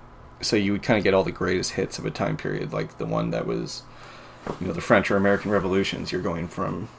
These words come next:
important battles and executions and all of these, uh, all these moments you would think of as important to the era. Uh, but Origins and,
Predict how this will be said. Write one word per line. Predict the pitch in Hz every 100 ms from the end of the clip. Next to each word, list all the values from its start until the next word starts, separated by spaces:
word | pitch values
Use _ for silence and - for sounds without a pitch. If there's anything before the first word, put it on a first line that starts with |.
| - -
important | 104 - 95 104
battles | 120 117 107 101 92 95
and | 92 90
executions | 95 87 - 123 110 98 92 95 92
and | 87 85 90 - - - - - - -
all | - 98
of | 82
these, | 87 87 85 - - - - - - - -
uh, | 104 101
all | 110 107
these | 101 95
moments | 104 101 -
you |
would | 98
think | - 95
of | 92 85
as | 95 85 95 -
important | - 95 101 95
to | 98
the | 101 98
era. | 101 98 95 - - - - - -
Uh, | 101 - 160
but | 113 -
Origins | 113 120 123 113 101 -
and, | - 98 92 90 90 90